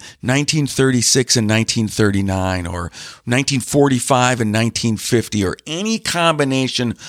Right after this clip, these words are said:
of years? And what is that average return when I bring them together? And it's important because when I look at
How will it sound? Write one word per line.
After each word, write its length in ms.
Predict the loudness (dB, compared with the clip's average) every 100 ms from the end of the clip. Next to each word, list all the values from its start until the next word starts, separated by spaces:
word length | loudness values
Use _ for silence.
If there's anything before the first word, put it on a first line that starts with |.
| -18 -2
of 200 | -2 -2
years? 680 | -4 0 4 4 2 -2 -6 -10
And 300 | -2 0 2
what 420 | 4 6 6 4 2
is 340 | 0 2 0
that 360 | 2 0 -2 _
average 480 | -2 0 2 0 -2
return 760 | -4 -4 -4 -2 -2 -4 -6 -10 -20 -4
when 160 | 0
I 140 | 2 0
bring 320 | 2 2 2
them 160 | 0 0
together? 640 | -2 0 0 0 -6 -12 -18 -20 -6
And 180 | -6 -4
it's 240 | -4 0 0
important 840 | 0 2 2 2 -2 -10 -10 -16 _ -4
because 540 | -4 -2 -2 0 -2 -6 -12
when 220 | 2 2 2
I 180 | 2
look 440 | 0 2 0 0 0
at 360 | -2 0 -4